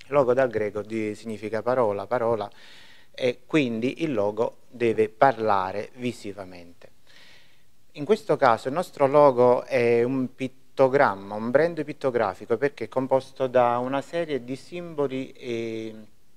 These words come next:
disegni che esplicano proprio il luogo in cui viene, ehm, viene dato, diciamo, diciamo, la possibilità agli avventori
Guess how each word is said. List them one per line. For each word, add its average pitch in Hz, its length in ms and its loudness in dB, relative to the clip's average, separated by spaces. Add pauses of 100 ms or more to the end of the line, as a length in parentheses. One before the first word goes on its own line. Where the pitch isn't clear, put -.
(380)
disegni 120 720 -10 (220)
che - 360 -2
esplicano 139 760 -4
proprio 117 640 -2
il 131 140 -8
luogo 107 480 -4
in 135 220 -6
cui 107 400 -8 (640)
viene, 117 680 -2
ehm, 110 1080 -6 (1040)
viene 117 260 -4
dato, 120 400 0
diciamo, 117 400 -8
diciamo, 113 400 -8
la 113 100 2
possibilità 123 640 -4
agli 110 120 -2
avventori 117 680 -2